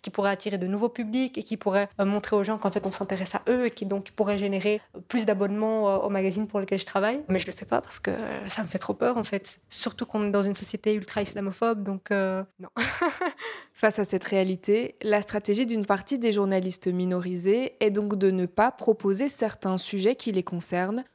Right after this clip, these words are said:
Speaker 2: D'autres continuent à le faire. Ils et elles sont parfois alors soupçonnés d'être des militants ou militantes plutôt que des journalistes. On en discute avec Daniel Bonvoisin, responsable de l'équipe d'éducation permanente de Média Animation,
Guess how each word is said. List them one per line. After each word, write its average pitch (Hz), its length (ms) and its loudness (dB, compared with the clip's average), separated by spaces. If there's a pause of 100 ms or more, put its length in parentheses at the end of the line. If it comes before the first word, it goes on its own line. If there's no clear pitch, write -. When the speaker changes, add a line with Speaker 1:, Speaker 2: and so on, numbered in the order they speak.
(120)
Speaker 2:
D'autres 214 480 4
continuent 196 460 0
à 175 80 2
le 175 100 -2
faire. 202 460 2 (160)
Ils 214 160 4
et - 20 8
elles 254 260 4
sont 262 160 -4
parfois 233 400 2
alors 220 220 2
soupçonnés 226 480 0
d'être 233 400 0
des 202 200 2
militants 226 760 0
ou 214 100 -2
militantes 220 640 0
plutôt 220 340 2
que 202 140 0
des 175 260 2
journalistes. 202 680 0 (100)
On 202 140 2
en 190 80 2
discute 185 600 -4
avec 202 360 2
Daniel 202 320 2
Bonvoisin, 196 760 2
responsable 240 840 0
de 214 100 2
l'équipe 240 460 0
d'éducation 208 640 -2
permanente 196 640 0
de 214 200 2
Média 202 360 2
Animation, 185 640 0